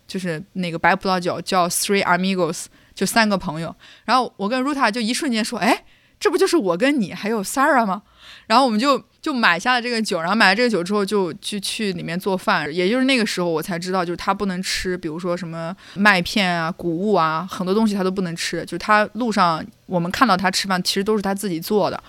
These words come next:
然后我们就说买了这个酒啊，一块儿，一块儿喝点嘛。然后我们就开玩笑说：“知道意大利人很能喝的啊，就是你可千万别说你不喝什么之类的。”就聊天的过程，就大家在，就是分，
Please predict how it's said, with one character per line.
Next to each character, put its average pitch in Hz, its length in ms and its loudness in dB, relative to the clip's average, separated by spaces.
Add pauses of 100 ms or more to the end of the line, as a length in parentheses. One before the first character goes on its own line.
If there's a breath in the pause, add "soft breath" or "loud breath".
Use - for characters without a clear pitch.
然 185 140 0
后 208 80 4
我 190 100 4
们 180 120 0
就 190 340 2
说 196 220 0
买 175 160 4
了 147 60 0
这 185 80 0
个 185 100 4
酒 165 160 -2
啊， 156 160 0
一 170 60 -2
块 190 120 0
儿， 165 160 0 (300)
一 - 80 -8
块 185 120 2
儿 175 60 4
喝 185 220 2
点 151 180 4
嘛。 135 80 -4
然 160 80 0
后 170 60 0
我 160 40 -2
们 160 80 -4
就 170 100 -2
开 175 180 -4
玩 165 100 -4
笑 175 140 -2
说 180 160 0
：“知 196 180 -4
道 180 80 4
意 175 100 2
大 175 140 8
利 165 100 6
人 156 140 2
很 165 200 0
能 139 120 0
喝 170 240 4
的 156 60 4
啊， 151 220 2
就 170 160 0
是 165 40 2
你 165 120 0
可 196 120 0
千 202 180 2
万 180 100 2
别 170 100 4
说 185 140 2
你 165 60 -2
不 196 120 -4
喝 202 260 4
什 202 140 6
么 160 60 -2
之 170 120 2
类 143 140 -2
的。” - 100 -4 (200)
就 254 120 -2
聊 196 160 4
天 247 160 0
的 262 100 2
过 254 180 4
程， 214 180 2
就 220 100 2
大 220 100 6
家 208 120 8
在， 214 320 4
就 214 160 2
是 - 20 4
分， - 260 -4